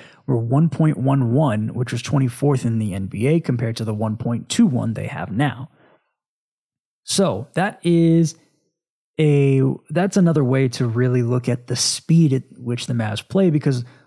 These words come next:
although Luka doesn't have the same type of fast break ability as much of the faster players in the N B A, the pace has sped up, and it is showing in the transition numbers more so than in the fast break.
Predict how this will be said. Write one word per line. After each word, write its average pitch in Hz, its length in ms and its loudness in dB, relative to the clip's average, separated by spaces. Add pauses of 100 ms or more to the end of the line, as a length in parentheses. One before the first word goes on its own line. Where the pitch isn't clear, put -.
(140)
although 165 280 2
Luka 139 360 0
doesn't 127 400 -2
have 117 260 -4
the 117 60 -6
same 120 320 -4
type 127 240 -10
of 117 80 -16
fast 117 480 -6
break 120 200 -4
ability 123 560 -2
as 107 220 -4
much 117 320 -2
of 117 60 -16
the - 100 -20
faster 123 540 -4
players 139 420 2
in 131 140 2
the 127 100 2
N 127 140 2
B 123 180 0
A, 160 180 0 (600)
the 135 60 0
pace 175 320 0
has 202 120 2
sped 160 300 0
up, 139 240 0
and 131 120 -2
it 131 120 0
is 147 120 0
showing 131 380 0
in 120 120 -4
the 117 60 -2
transition 117 800 -2
numbers 113 340 -2
more 107 200 -4
so 107 180 -4
than 101 160 -6
in 87 80 -10
the - 80 -12
fast - 400 -10
break. - 220 -10